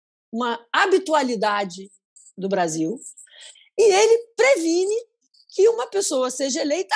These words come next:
achando que quando ele fez um programa de governo, de desenvolvimento e não sei o quê, ou fale de juros ou de câmbio,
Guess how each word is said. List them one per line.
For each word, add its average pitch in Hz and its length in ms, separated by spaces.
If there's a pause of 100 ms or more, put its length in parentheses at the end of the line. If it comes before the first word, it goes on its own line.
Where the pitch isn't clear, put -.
achando 349 500 (540)
que 370 100
quando 370 300
ele 381 140
fez 302 220
um 294 80
programa 226 680 (260)
de 208 120
governo, 320 840
de 240 160
desenvolvimento 262 920
e 277 40
não 294 100
sei 320 180
o 254 40
quê, 349 300
ou 269 120
fale 269 340
de 233 160
juros 233 440
ou 233 100
de 220 160 (120)
câmbio, 349 420